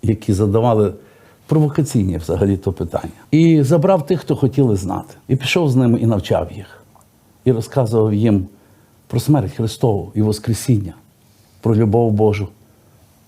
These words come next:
який дав і взяв, дав Христа, а забрав гріхи.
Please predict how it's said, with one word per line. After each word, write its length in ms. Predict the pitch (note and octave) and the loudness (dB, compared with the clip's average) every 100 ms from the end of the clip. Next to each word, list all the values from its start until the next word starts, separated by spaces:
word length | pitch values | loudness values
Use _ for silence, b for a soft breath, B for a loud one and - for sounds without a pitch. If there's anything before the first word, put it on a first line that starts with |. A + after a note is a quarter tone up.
| _ - | _ -4
який 320 | A#2+ C#3 B2 | 0 2 2
дав 340 | G2 C3+ D#3+ - | 2 2 0 -2
і 100 | D#3 | -2
взяв, 480 | C3+ D#3+ A#2+ F2 - | 2 2 2 -2 -8
дав 260 | - B2+ B2 | 0 2 2
Христа, 580 | - C#3 - - D3 F#2 - _ _ _ _ - | -2 -4 -4 -2 -2 -4 -14 _ _ _ _ -6
а 100 | A#2+ | -2
забрав 340 | C#3+ D#3+ D#3 | 0 2 0
гріхи. 480 | G2+ F#2 - G#2+ | -2 -6 -6 -6